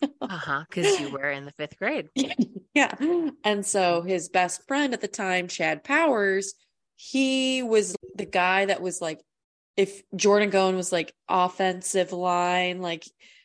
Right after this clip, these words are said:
Speaker 2: you know, Chad was his, like, defender all the time, like, blocking all the chicks
Speaker 1: He
Speaker 2: from him.
Speaker 1: was his,
Speaker 2: <laughs>
Speaker 1: he was his blind side.
Speaker 2: Yes, yes.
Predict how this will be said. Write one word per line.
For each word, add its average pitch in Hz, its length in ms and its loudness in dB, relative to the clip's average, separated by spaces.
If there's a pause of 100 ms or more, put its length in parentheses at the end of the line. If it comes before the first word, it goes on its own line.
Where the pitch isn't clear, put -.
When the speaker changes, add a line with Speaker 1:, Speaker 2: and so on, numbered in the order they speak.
(100)
Speaker 2:
you 180 140 0
know, 156 340 0 (540)
Chad 185 400 4
was 180 180 0
his, 175 160 -2
like, 170 160 -2
defender 165 880 -4
all 170 160 4
the 170 80 0
time, 156 320 -4
like, 156 220 -10
blocking 208 440 4
all 190 140 0
the 190 100 -4
chicks - 640 -2 (360)
Speaker 1:
He 262 220 2
Speaker 2:
from 277 120 6
him. 269 60 8
Speaker 1:
was 262 240 6
his, 233 600 2 (160)
Speaker 2:
<laughs> 254 800 -2
Speaker 1:
he 254 280 -4
was 254 240 4
his 220 220 0
blind 208 520 2
side. 185 560 -4 (140)
Speaker 2:
Yes, 190 720 2
yes. 170 560 2